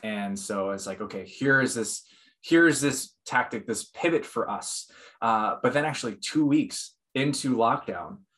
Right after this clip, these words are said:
might have actually been a week into lockdown, get a call from my landlord. And he said, "Oh man, it looks like you're out of business. Uh, might as well just move out now," type of deal.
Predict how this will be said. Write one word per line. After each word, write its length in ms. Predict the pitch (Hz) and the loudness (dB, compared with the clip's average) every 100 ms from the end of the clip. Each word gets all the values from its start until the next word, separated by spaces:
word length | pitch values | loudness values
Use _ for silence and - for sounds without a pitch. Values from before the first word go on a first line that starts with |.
| _ _ _ _ _ _ _ | _ _ _ _ _ _ _
might 240 | 123 135 143 | 2 4 4
have 80 | 120 | 2
actually 240 | - 101 | 0 -6
been 140 | 101 | -8
a 60 | 95 | -6
week 220 | 98 107 | -6 -6
into 160 | 92 82 | -6 -8
lockdown, 420 | 90 85 - 92 | -8 -8 -8 -10
get 120 | 104 123 | -4 -4
a 20 | |
call 260 | - 123 120 | -2 0 -2
from 140 | 117 | -2
my 100 | 101 | -4
landlord. 460 | 95 98 101 - - _ _ _ _ | -4 -4 -6 -10 -16 _ _ _ _
And 640 | 123 120 117 113 113 110 110 | -2 0 2 0 0 -2 -4
he 160 | 107 120 | -6 -8
said, 460 | - 117 113 107 - | -2 2 2 0 -2
"Oh 200 | 123 139 | 0 2
man, 280 | 117 147 113 | 0 -2 -4
it 60 | 98 | -4
looks 220 | 117 117 | -4 -4
like 180 | 123 120 | -8 -2
you're 120 | 113 | 0
out 120 | 110 | 0
of 120 | 98 - | -2 -4
business. 800 | 127 123 67 65 - - - _ _ _ - | -4 -4 -12 -14 -16 -14 -16 _ _ _ -10
Uh, 420 | 98 98 95 87 - - - | -6 -4 -4 -6 -10 -20 -10
might 320 | 104 107 107 | -4 -2 -2
as 100 | 110 | -4
well 200 | 107 107 | -2 -4
just 220 | 101 98 | -4 -8
move 180 | 110 107 | -6 -4
out 280 | 101 98 - | -2 -2 -4
now," 520 | 90 110 123 - - _ | -8 -6 -6 -8 -14 _
type 200 | - 95 | -10 -10
of 80 | 82 | -10
deal. 340 | - - - | -12 -12 -12